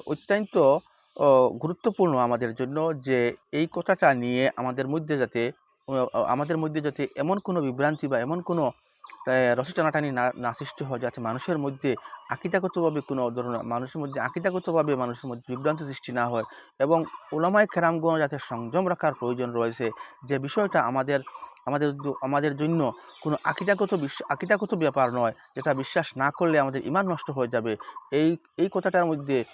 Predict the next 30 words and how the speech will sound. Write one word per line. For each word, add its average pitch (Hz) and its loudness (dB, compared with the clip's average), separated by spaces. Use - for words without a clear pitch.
আল্লাহকে 160 0
সচক্ষে - -4
দেখা 147 2
বা 123 -2
সচক্ষে 151 -8
দে-, 127 -2
দেখেন 135 -2
নাই, 147 2
এই 151 -4
কথার, 170 0
এই 156 -2
কথার 175 -2
মধ্যে 160 -4
ঈমানের 147 0
কোনো 139 -6
সম্পর্ক 147 -8
নাই। 175 2
যদি 139 0
ঈমানের 165 2
সম্পর্ক 156 -6
থাকতো 185 -4
তাহলে 143 0
এই 135 -6
বিষয়টা 127 0
নিশ্চয় 139 2
একদম 123 0
ক্লিয়ার, 143 4
ক্লিয়ার 147 4
থাকতো। 104 -4
বন্ধুগণ, 147 2